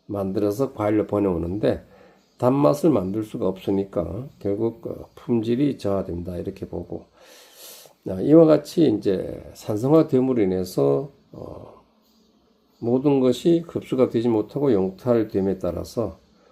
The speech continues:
어, 또, 또한 이제 가리 비료를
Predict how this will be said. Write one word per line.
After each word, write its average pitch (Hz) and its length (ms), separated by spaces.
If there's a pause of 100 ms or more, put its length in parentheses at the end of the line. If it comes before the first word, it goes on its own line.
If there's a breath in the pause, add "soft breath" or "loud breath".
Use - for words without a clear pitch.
(420 soft breath)
어, - 400 (560)
또, - 380
또한 135 260
이제 104 240
가리 147 320
비료를 139 540